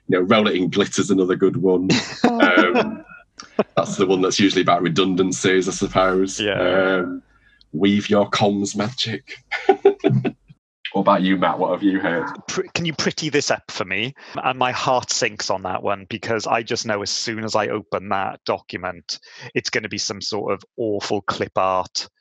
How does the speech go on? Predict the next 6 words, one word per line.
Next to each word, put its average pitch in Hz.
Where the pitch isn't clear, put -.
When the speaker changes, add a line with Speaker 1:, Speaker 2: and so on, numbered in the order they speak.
Speaker 3:
word 101
thing. 95
But 110
it's -
like, 139
I, 139